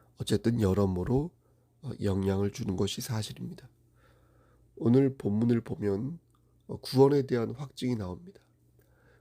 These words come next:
구원받은 사람들은 그 마음에 성령 하나님이 계신데, 그 성령 하나님이 구원받은 자들을 끝까지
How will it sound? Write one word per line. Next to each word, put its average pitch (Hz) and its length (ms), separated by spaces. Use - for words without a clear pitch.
구원받은 123 560
사람들은 117 640
그 - 120
마음에 104 600
성령 139 420
하나님이 117 320
계신데, 104 680
그 139 180
성령 135 460
하나님이 131 640
구원받은 117 520
자들을 110 360
끝까지 147 760